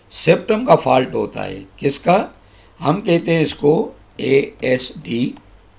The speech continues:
ये जो problem होगा वो किसका होगा बाबा?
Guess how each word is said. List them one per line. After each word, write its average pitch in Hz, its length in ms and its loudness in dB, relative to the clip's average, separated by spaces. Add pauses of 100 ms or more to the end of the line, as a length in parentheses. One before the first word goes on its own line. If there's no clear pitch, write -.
(800)
ये 139 260 2
जो 208 260 6
problem 147 480 6
होगा 123 340 2 (440)
वो 113 140 -8
किसका 143 380 0
होगा 160 300 6
बाबा? 160 260 2